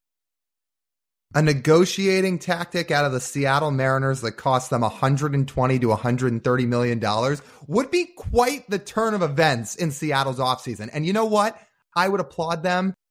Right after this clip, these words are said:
endlessly for it. Let me say that. I will applaud you endlessly, ownership group, front office, everybody,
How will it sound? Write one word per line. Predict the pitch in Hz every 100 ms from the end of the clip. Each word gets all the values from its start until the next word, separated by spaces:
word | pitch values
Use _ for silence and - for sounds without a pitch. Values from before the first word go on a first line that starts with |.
| _ -
endlessly | 170 127 104 - 101 -
for | 92 -
it. | - _
Let | 123 180
me | 180
say | 139 - 131
that. | 113 90 87 -
I | 147
will | 190 202
applaud | 143 - 185 202 180
you | 196 -
endlessly, | - 190 190 151 - 127 113 110 - _ _ _ -
ownership | 185 190 170 175 160
group, | 156 147 139 - _ -
front | 175 170
office, | 151 143 139 -
everybody, | 160 139 127 107 95 87